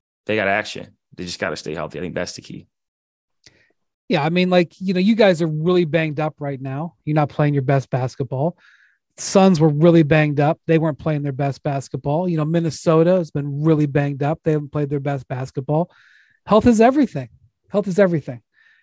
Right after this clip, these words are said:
Speaker 2: especially if you're missing two guys. If you're missing two of your three best players, like the Suns were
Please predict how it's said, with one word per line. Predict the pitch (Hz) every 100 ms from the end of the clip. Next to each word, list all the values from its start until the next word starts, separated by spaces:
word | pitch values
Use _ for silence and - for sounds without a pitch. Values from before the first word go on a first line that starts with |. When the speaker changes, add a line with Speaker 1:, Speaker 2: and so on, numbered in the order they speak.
| -
Speaker 2:
especially | 160 220 220 220
if | -
you're | 190
missing | 180 180 180 151
two | - 285
guys. | 233 120 120
If | 175
you're | 202
missing | 220 226 202
two | 247
of | 240
your | 233 220 _ _ _ -
three | 214
best | 196 196 -
players, | 196 214 254 -
like | 165 156 -
the | 151
Suns | - 165 175 170
were | 180 208